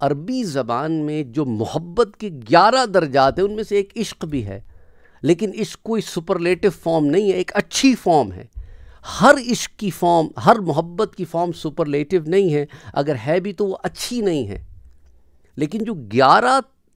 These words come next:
stages of love हैं, वो अगर आप चाहते हैं मैं आपसे शेयर करूं तो मुझे कमेंट सेक्शन में बताइएगा, फिर आपसे शेयर करेंगे कि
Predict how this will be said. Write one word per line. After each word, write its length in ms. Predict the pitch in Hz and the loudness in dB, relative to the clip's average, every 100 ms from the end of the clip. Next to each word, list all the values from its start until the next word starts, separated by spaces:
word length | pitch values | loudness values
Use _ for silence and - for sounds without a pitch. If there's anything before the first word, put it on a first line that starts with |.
| - | -16
stages 800 | - - 208 254 220 269 294 240 | -16 -6 -2 -2 0 0 4 4
of 120 | 175 151 | 2 2
love 240 | 143 123 98 | 4 4 -2
हैं, 240 | 98 95 - - _ _ _ _ _ _ _ _ - | -12 -12 -18 -20 _ _ _ _ _ _ _ _ -2
वो 120 | 147 | 0
अगर 160 | 147 139 | 2 2
आप 160 | 123 - | 0 -2
चाहते 320 | 120 110 151 | -6 -6 -4
हैं 60 | 156 | -2
मैं 120 | 131 | 0
आपसे 300 | 120 - 131 | -2 -4 -10
शेयर 300 | - 117 120 | -8 -6 -6
करूं 260 | 113 113 127 | -6 -6 -6
तो 140 | - 147 202 _ _ 117 | -6 -8 -8 _ _ -10
मुझे 200 | 117 139 | -6 -6
कमेंट 340 | - 104 131 | -6 -6 -6
सेक्शन 340 | 123 110 - 123 | -6 -10 -8 -6
में 140 | 110 | -6
बताइएगा, 520 | 98 98 127 131 104 - _ _ _ | -8 -8 -6 -6 -8 -14 _ _ _
फिर 120 | 123 | -4
आपसे 280 | 131 135 147 | -4 -4 -10
शेयर 280 | - 139 135 | -6 -6 -6
करेंगे 420 | 131 120 120 135 | -6 -6 -6 -8
कि 220 | - 190 | -6 -6